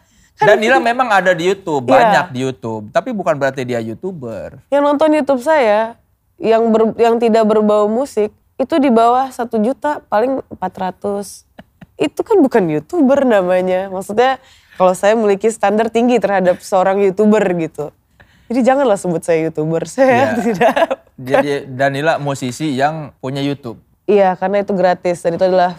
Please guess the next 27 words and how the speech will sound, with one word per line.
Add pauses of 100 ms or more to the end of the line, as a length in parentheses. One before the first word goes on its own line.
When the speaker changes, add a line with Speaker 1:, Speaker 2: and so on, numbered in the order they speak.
Speaker 1:
medium
promo
musik
kita. (400)
Speaker 2:
<laughs>
Speaker 1:
Yang
sulit
dipromokan
di
televisi. (2250)
Speaker 2:
<clears throat>
Tapi
emang
udah, (480)
eh
belum, (400)
ini
ya,
di
T
V (340)
dari
dua
ribu
empat
belas (280)
Speaker 1:
Mhm.